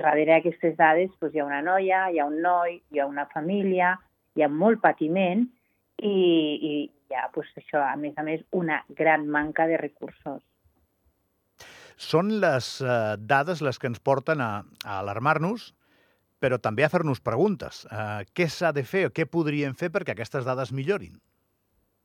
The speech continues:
Speaker 1: Bueno, eh, el tema de la salut mental és un tema de, que, que des de fa uns anys, eh, s'ha disparat, no? No és només en el nostre país, és un tema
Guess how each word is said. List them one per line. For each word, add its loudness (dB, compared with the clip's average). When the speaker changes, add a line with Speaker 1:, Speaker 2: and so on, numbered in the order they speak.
Speaker 1:
Bueno, -2
eh, -2
el 0
tema 6
de 6
la 2
salut -2
mental 2
és -6
un -14
tema 0
de, 0
que, -8
que -8
des -6
de -6
fa 4
uns -2
anys, 4
eh, 0
s'ha -4
disparat, 2
no? -2
No -4
és -16
només 0
en -2
el -8
nostre -10
país, 2
és -10
un -8
tema 2